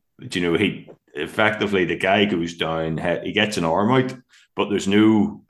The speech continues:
there's no caretaking by Doak to put him down in a safe way or take him back beyond the horizontal. Um, so, look, in terms of mitigation,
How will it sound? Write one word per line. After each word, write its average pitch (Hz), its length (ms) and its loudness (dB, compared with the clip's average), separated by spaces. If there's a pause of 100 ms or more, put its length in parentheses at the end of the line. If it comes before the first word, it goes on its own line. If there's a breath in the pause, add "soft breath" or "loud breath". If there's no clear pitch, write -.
there's 95 140 -4
no 110 100 0
caretaking 110 800 -2
by 127 180 2
Doak 131 360 0
to 104 60 -8
put 104 200 -6
him 90 140 -4
down 90 340 -4
in 90 140 -6
a 82 40 -6
safe 85 360 -2
way 82 100 -2
or 80 100 0
take 90 220 -6
him 92 140 -4
back 85 300 -2 (100)
beyond 90 420 2
the 127 80 4
horizontal. 131 800 2 (320 soft breath)
Um, 90 520 0
so, 107 160 0
look, 104 280 -2
in 98 120 -14
terms 127 400 0
of 90 340 0 (640)
mitigation, 104 1000 0